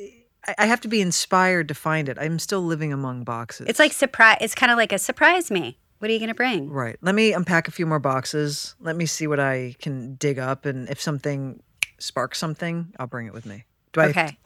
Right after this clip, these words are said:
Speaker 1: do I have to constantly bring it afterward,
Speaker 2: I'm, we can,
Speaker 1: or
Speaker 2: we can trade off. Like, I'll surprise you, you surprise me. I'll surprise you, you surprise me.
Speaker 1: Okay. Okay.
Speaker 2: It's kinda fun, right?
Speaker 1: Yeah.
Speaker 2: Like, I would wonder, "Oh, what's Kate gonna bring this
Speaker 1: Okay.
Speaker 2: week?"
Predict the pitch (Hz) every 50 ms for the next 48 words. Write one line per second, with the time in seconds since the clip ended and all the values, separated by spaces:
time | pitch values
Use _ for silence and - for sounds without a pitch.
0 | - - 165 160 151 156 151 - - 143 - - - 151 147 151 - - - -
1 | - 165 151 143 165 160 165 170 170 160 - - 131 127 131 139 - - - 190
2 | 190 220 247 220 220 208 247 262 254 - 285 262 269 247 240 247 247 - 240 220
3 | 196 - - 220 214 196 196 196 185 151 127 - - 180 175 - - 185 175 -
4 | 196 - - 180 165 156 - 214 214 202 202 185 170 170 - - - - 175 170
5 | 165 - 165 151 139 - - 147 - - 170 - 160 156 151 151 - 180 175 165
6 | 160 156 151 - - 170 - 147 135 - - 135 123 - - _ _ _ _ _
7 | _ _ _ _ - - - - 147 123 110 113 - - - - - - _ _
8 | _ _ _ _ _ _ - 160 - 139 240 - - 277 302 302 - - 302 311
9 | 240 180 160 165 175 208 254 - - - _ _ _ _ _ _ _ _ _ _
10 | _ - 180 185 220 233 233 226 226 233 254 262 269 226 208 233 240 240 240 208
11 | 190 175 175 156 - - 214 208 196 190 202 190 - - - - 175 - - 180
12 | 170 156 151 - 147 147 170 - 156 131 107 -